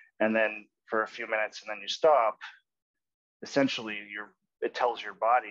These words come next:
"Oh, I must have escaped the predator, because why, well, I wouldn't have stopped running otherwise." You may have to do that a few times, that you can actually cure a panic attack just through exercise.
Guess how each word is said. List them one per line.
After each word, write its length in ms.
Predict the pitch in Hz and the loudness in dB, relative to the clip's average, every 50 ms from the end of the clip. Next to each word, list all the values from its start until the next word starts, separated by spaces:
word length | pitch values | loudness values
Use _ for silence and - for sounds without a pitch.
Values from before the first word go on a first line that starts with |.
| 98 117 | -6 -4
"Oh, 80 | 139 117 | -2 -2
I 140 | 107 107 107 | -2 -4 -4
must 180 | 107 - - | -8 -10 -10
have 120 | - - - | -18 -14 -14
escaped 280 | - - 107 95 - | -10 -8 -8 -8 -8
the 60 | _ _ - | _ _ -4
predator, 340 | 123 131 127 - - 87 - _ | -2 -2 -2 -2 -6 -14 -16 _
because 420 | 90 - 98 92 92 - - - - | -20 -20 -20 -16 -12 -12 -12 -12 -8
why, 260 | 117 107 104 104 101 98 - - | -4 0 0 0 0 -2 -2 -2
well, 220 | 117 104 92 87 - 107 | 0 0 0 -2 -6 -8
I 60 | 113 | -8
wouldn't 200 | 104 104 101 92 | -8 -10 -18 -16
have 80 | - | -14
stopped 280 | - - 104 92 - - | -6 -4 -4 -4 -2 0
running 260 | 117 123 139 127 104 95 | 0 0 0 0 -4 -8
otherwise." 680 | 82 82 85 85 82 90 87 82 90 92 - - - 98 98 | -8 -10 -10 -14 -12 -8 -8 -8 -8 -10 -12 -16 -16 _ -12
You 100 | 113 127 | -2 0
may 80 | 127 | 0
have 140 | 120 107 - | 0 0 -4
to 80 | - - | -8 -12
do 140 | - 131 139 | -8 -6 0
that 180 | 135 113 101 104 | 2 2 2 2
a 80 | 104 | -2
few 180 | - - 110 104 | -10 -12 -18 -14
times, 360 | - - 143 135 127 117 110 | -6 -2 -2 0 0 -2 -6
that 80 | 110 - _ | -12 -20 _
you 40 | - | -12
can 120 | - 120 | -6 -4
actually 320 | 120 113 - - - 95 - - | -4 -4 -4 -8 -12 -12 -16 -10
cure 160 | - 123 101 90 | -8 -6 -6 -6
a 40 | |
panic 280 | - - 113 110 110 - _ | -6 -6 -8 -8 -8 -10 _
attack 360 | - - 104 98 95 - - | -14 -8 -6 -6 -6 -6 -8
just 340 | - 107 - - - - - _ - - - - - - - - - _ _ _ _ - - | -10 -10 -10 -12 -14 -16 -20 _ -20 -20 -20 -18 -18 -18 -20 -20 -20 _ _ _ _ -18 -10
through 260 | - 113 113 107 98 | -4 -2 0 0 0
exercise. 920 | 101 101 - - - 104 95 - 90 82 87 87 87 78 78 - - - | -2 -2 -4 -4 -8 -6 -6 -6 -6 -6 -6 -8 -8 -12 -14 -12 -12 -12